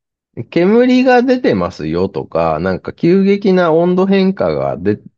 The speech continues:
起きてますよとか、そういうのを察知して教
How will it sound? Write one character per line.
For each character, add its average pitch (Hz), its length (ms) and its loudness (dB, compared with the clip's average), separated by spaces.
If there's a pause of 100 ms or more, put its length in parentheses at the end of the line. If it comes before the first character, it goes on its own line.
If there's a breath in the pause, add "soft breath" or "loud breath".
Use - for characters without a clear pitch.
(120)
起 117 220 -4
き - 20 -20
て 80 120 -4
ま 71 120 -6
す - 120 -8
よ 85 140 -2
と 64 140 -4
か、 78 380 -4 (500 soft breath)
そ 247 280 0
う 262 60 2
い 262 100 4
う 247 140 2
の 120 280 2
を 107 60 0
察 - 320 -6
知 76 120 -12
し - 140 -16
て 131 480 0
教 95 60 0